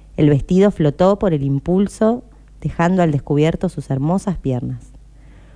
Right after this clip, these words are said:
Volvió a sonreír y me abrió la puerta del vehículo. Cuando me aproximé para entrar, me tomó sorpresivamente de la cintura con una mano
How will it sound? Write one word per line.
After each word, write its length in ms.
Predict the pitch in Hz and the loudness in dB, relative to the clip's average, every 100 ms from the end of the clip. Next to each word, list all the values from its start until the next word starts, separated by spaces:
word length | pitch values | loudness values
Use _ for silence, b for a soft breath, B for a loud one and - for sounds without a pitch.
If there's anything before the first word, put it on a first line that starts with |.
| b 156 | b 0
Volvió 240 | 151 185 | 2 2
a 20 | |
sonreír 580 | 202 214 160 165 208 294 - | 2 2 2 2 2 -2 -2
y 120 | 165 | 0
me 100 | 147 | 2
abrió 240 | 135 156 185 | 2 2 2
la 140 | 185 | 2
puerta 280 | 147 143 156 | 0 0 0
del 120 | 135 | 0
vehículo. 560 | 123 127 - 120 127 117 b b b b b | 0 -2 -4 -6 -6 -10 b b b b b
Cuando 320 | - 139 139 135 | -4 0 2 2
me 80 | |
aproximé 520 | 135 - 131 - 170 202 | 2 0 -2 -2 0 2
para 180 | 202 | 2
entrar, 460 | 170 165 190 165 175 b b - | 2 2 2 2 -2 b b -4
me 120 | 151 | -2
tomó 280 | 143 143 180 | 0 2 0
sorpresivamente 960 | - 165 151 143 - 208 196 180 185 180 | 0 -2 0 -4 0 2 4 2 2 2
de 80 | 151 | 2
la 100 | 139 | 0
cintura 720 | - 139 139 185 151 147 156 - | 0 -2 0 2 2 0 -4 -8
con 180 | - 135 | -2 2
una 160 | 180 190 | 2 2
mano 380 | 151 135 139 | 2 2 -2